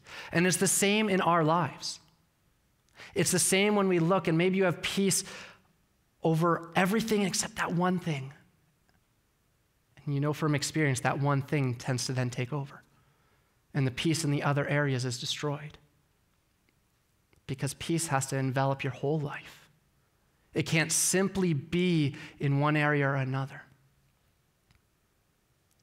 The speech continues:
And then we think of our lives and our relationship with God. We think back to the beginning of Adam and Eve, and they have perfect peace. They have peace with God. They walk with him in the garden.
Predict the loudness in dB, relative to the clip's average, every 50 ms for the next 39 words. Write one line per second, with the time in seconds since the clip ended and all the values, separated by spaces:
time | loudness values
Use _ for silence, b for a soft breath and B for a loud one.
0 | _ -20 _ _ _ _ _ _ _ _ _ _ _ _ _ _ _ _ _ _
1 | _ _ _ -4 0 0 2 2 2 0 0 0 -2 0 0 2 2 2 2 2
2 | 2 2 0 0 0 0 0 0 0 0 0 -2 -2 -4 -6 -6 -8 -8 -8 -10
3 | -10 -8 -8 -8 -8 -12 -16 -18 -20 _ _ _ _ _ _ _ _ _ _ _
4 | B B B B B B -2 2 2 2 2 4 2 2 2 2 0 -2 -2 0
5 | 0 0 2 2 2 4 4 2 2 0 2 2 2 4 4 4 2 2 0 0
6 | 0 0 0 2 2 2 2 0 0 0 -2 -4 -4 -4 -6 -6 -4 -4 -4 -4
7 | -6 -10 -10 -12 -14 -12 -12 -12 -10 -10 -10 -10 -10 -12 -14 -18 _ _ _ _
8 | _ _ b b b b b b b b b b -2 -2 -2 0 0 0 0 0
9 | 0 0 -4 -2 0 0 2 4 4 4 2 2 0 2 2 2 2 2 0 -2
10 | -4 -2 -2 0 0 0 0 0 0 0 0 0 0 0 -2 -4 -6